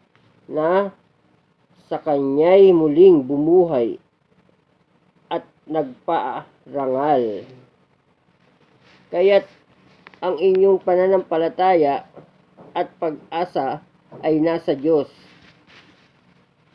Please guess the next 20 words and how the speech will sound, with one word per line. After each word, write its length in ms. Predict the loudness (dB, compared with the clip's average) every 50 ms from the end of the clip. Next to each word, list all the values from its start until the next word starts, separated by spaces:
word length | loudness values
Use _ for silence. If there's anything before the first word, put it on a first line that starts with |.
| -8
Ngayon, 720 | -4 -2 0 2 2 4 4 4 4 4 0 -6 -12 -16 -20 -20 _ _ _ _ _ _ _ _ _ _ -12 -8
nalinis 640 | -6 -6 -4 -2 0 2 4 4 4 2 0 -2
na 80 | -2 0
ninyo 560 | 2 2 2 4 4 4 4 4 4 2 0
ang 160 | 0 -2 -2
inyong 320 | 0 0 2 2 2 2 0 -2
mga 280 | -2 0 0 2 0 -2 -2
sarili 560 | -2 -2 0 0 0 0 -2 -4 -4 -6 -8
sa 80 | -8 -6
pamamagitan 960 | -4 -4 -2 -2 -2 -2 -2 -2 0 0 0 0 2 0 0 0 0 0 -2
ng 120 | -2 -2 -2 -2 -2
inyong 240 | -2 -2 -2 -2
pagsunod 560 | -4 -6 -4 -4 -2 0 2 2 2 0 -2 -6 -12 -20 -20 -20 -20 -20 -20 _ _
sa 160 | _ -14 -12
katotohanan 1120 | -10 -10 -8 -6 -6 -4 -4 -4 -4 -2 0 0 2 2 2 0 0 -2 -4 -6 -8 -10 -14 _ _ _ _ _ _ _ _ _ _ _ -12 -12
at 160 | -12 -12 _ _ _ _ -10 -8
naghahari 880 | -8 -8 -8 -10 -8 -4 -4 -4 -2 -2 -2 -2 0 2 2 2 2
na 80 | 0 -2
sa 160 | -2 -4 -4
inyo 480 | -2 0 2 2 4 4 2 0 -2